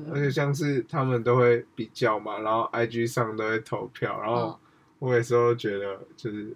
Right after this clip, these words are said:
Speaker 2: 很好笑。
Speaker 1: 嗯，嗯，好啊，
Speaker 2: 对吧？
Speaker 1: 所以就是总结就是说，你觉得 podcast 是一个很有意义的东西，然后就想要借此说，哎，可以用这个来做记录，这样，
Speaker 2: 对，对，
Speaker 1: 对。
Speaker 2: 对，就是除了做记录以外，我也可以就是发表一些我想要，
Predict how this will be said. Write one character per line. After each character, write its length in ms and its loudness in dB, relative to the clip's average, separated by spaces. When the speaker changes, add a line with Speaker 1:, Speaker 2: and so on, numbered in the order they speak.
Speaker 2:
很 140 -12
好 140 -12
笑。 200 -18
Speaker 1:
嗯， 280 -6
嗯， 240 -10
好 160 -8
啊， 60 -6
Speaker 2:
对 20 -8
吧？ 60 -8
Speaker 1:
所 160 -8
以 100 -6
就 100 -6
是 400 -6
总 220 -4
结 200 -4
就 140 -4
是 180 -6
说， 500 -4
你 100 -8
觉 120 -6
得 100 -2
podcast 520 -4
是 80 -8
一 80 -6
个 120 -14
很 180 -8
有 160 -6
意 160 -8
义 80 -8
的 140 -14
东 120 -20
西， 220 -18
然 160 -6
后 60 -6
就 100 -6
想 180 -10
要 100 -8
借 280 -6
此 220 -20
说， 360 -12
哎， 180 -10
可 80 -6
以 80 -4
用 200 -6
这 140 -12
个 200 -18
来 180 -20
做 200 -4
记 280 -8
录， 220 -8
这 160 -6
样， 100 0
Speaker 2:
对， 100 -4
对， 100 -4
Speaker 1:
对。 100 -8
Speaker 2:
对， 140 -10
就 120 6
是 60 6
除 140 2
了 140 6
做 200 4
记 240 -2
录 220 0
以 120 -4
外， 240 4
我 220 6
也 120 6
可 280 0
以 300 4
就 140 -2
是 280 0
发 280 10
表 240 2
一 40 4
些 200 4
我 160 2
想 260 -4
要， 300 -2